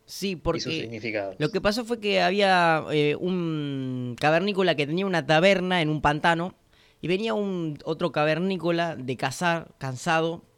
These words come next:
Speaker 1: Eh, estaba cansado de,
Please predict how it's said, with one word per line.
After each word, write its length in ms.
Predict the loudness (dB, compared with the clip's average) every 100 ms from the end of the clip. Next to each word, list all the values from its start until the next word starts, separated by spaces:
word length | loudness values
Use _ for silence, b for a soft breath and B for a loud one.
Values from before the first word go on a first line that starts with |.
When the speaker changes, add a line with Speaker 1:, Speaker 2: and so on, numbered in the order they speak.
| b b b b b _
Speaker 1:
Eh, 760 | -2 0 0 0 0 0 -2 -2
estaba 560 | -6 0 2 2 0 _
cansado 500 | -4 -2 -2 0 0
de, 540 | 0 0 -2 -2 -4